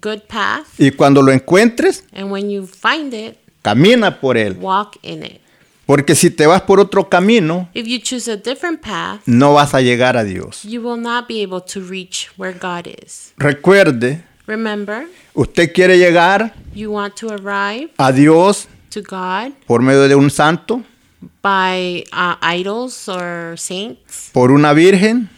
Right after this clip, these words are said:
Speaker 1: by going to the virgin,
Speaker 2: y se llame como se llame.
Speaker 1: or whatever the name is.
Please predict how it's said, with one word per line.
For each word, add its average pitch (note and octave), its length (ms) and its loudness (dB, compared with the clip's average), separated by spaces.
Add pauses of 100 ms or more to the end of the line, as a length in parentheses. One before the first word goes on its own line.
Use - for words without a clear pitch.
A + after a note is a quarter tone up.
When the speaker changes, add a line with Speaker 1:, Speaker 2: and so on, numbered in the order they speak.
(200)
Speaker 1:
by F#3 680 -6
going F#3+ 380 -6
to G3 260 -14
the F#3 120 -12
virgin, G3+ 760 -10 (260)
Speaker 2:
y C3+ 100 0
se E3 180 4
llame G#3+ 300 4
como D#3+ 280 -4
se C3+ 200 -2
llame. A#2+ 380 0
Speaker 1:
or G3 160 -6
whatever G3+ 500 -6
the G#3+ 140 -8
name G3 340 -6
is. D#3+ 480 -16